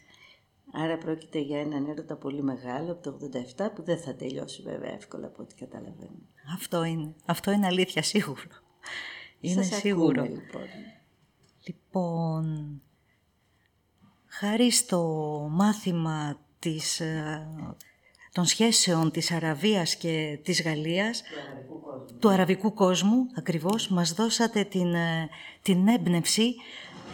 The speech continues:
Speaker 2: να πιαστούμε από κάποιο θέμα, κάποιο θέμα που θα μπορούσε να συνδυάζει και τα δύο, και το δυτικό στοιχείο, αλλά παράλληλα και το στοιχείο το ανατολίτικο του Ισλάμ. Είναι λοιπόν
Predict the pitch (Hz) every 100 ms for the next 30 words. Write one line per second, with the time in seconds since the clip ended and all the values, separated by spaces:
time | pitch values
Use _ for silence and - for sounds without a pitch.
0 | - - 202 196 196 - 190 - - 277
1 | 196 214 196 185 190 254 254 226 247 247
2 | 196 254 277 - 233 269 254 254 - 226
3 | 208 214 269 - 226 214 - 214 196 202
4 | 233 262 - 233 214 196 240 175 143 -
5 | - 190 190 190 180 175 247 262 - 220
6 | 233 247 294 294 - - - 202 196 185
7 | 190 185 214 233 240 247 254 214 208 202
8 | 185 180 175 - - _ - - 202 -
9 | 247 254 254 - - 214 208 202 196 214
10 | 208 170 170 180 180 214 214 156 151 -
11 | _ _ _ _ - _ _ - _ _
12 | _ _ _ _ _ _ _ _ _ _
13 | _ - 247 247 277 240 196 190 190 185
14 | 175